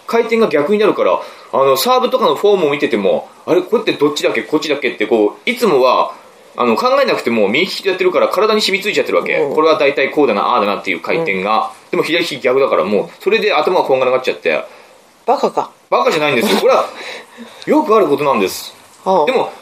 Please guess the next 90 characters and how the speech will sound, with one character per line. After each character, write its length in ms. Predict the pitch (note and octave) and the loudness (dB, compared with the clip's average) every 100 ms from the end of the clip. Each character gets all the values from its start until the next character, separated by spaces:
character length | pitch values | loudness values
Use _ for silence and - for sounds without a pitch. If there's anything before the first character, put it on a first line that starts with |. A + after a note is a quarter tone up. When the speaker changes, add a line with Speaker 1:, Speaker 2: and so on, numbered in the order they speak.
| - | -6
Speaker 1:
一 200 | A#3 B3 | -4 0
方、 120 | D4+ | 0
左 220 | F3 G3+ | 2 0
利 60 | G#3 | 0
き 140 | G#3+ | -2
の 60 | G3+ | -2
人 180 | G3+ G#3 | 0 -2
っ 80 | - | -2
て 60 | |
い 100 | B2+ | -2
う 40 | A#2 | 0
の 120 | G2+ | 2
は、 260 | G#2+ - | 2 0
Speaker 2:
う 60 | - | -2
ん 60 | D#3 | -6
う 20 | |
ん。 20 | D3+ | -6
Speaker 1:
普 120 | C4 | -2
段 180 | B3+ B2+ | 0 0
右 140 | C3 | 0
利 60 | F#3+ | -2
き 180 | - G#3 | 0 0
を 60 | |
大 180 | F#3 F3+ | 2 2
体 80 | F#3 | 0
相 100 | E3 | 0
手 80 | E3+ | -2
に 60 | |
し 20 | |
て 60 | A2 | -2
ま 80 | F#2+ | -4
す 80 | - | -2
か 80 | |
ら。 180 | D2+ C2+ - | -2 -2 -2
Speaker 2:
あ 200 | A#3 A3+ | 2 4
あ、 60 | A3+ | 4
慣 120 | C#4 | 2
れ 80 | A#3 | 2
て 100 | F3 | 2
る 40 | |
の 80 | C#3+ | 2
か。 120 | B2 | 0
Speaker 1:
う 60 | F#2 | -2
ん。 180 | D#2 - - - | -6 -12 -10 0
ど 80 | A#3+ | 0
う 40 | |
し 20 | |
た 80 | C4 | 0
っ 20 | |
て 100 | C#4 | 0
右 120 | F#3 F#3 | 0 0
利 60 | |
き 140 | F3+ F#3 | 0 0
が 180 | F3+ | 2
多 80 | F3+ | 2
い 40 | D3 | 0
で 60 | |
す 80 | - | 0
か 60 | D#2+ | -2
ら 80 | |
ね。 160 | E2+ G#2 | -2 -4
Speaker 2:
そ 160 | - E4 | 0 2
う 40 | |
だ 100 | D#3 | 2
ね。 120 | D#3+ | 0
Speaker 1:
う 120 | A3+ A2+ | -2 -2
ん、 40 | |
卓 180 | A#2 A2 | -2 -2
球 80 | A#2+ | -2
の 60 | |
選 160 | A#2+ A2+ | -2 -2
手 100 | G#2 | -4
っ 60 | |
て 120 | - F#2 | -4 -4
い 60 | |
う 40 | E2+ | -2
の 140 | E2+ | 0
は。 160 | F2+ - | 0 2
ま 60 | - | 0
あ、 40 | |
Speaker 2:
え、 20 | |
そ 100 | F4 | 2
れ 80 | E4 | 4
は 140 | A#4 | 4
何？ 340 | F#4+ F#4+ F#3 - | 6 4 2 0
言 160 | - D4 | 0 2
い 40 | |
訳 240 | F#4 F#4 F4 | 2 2 0
な 140 | D#4 | 0
の？ 120 | - | -2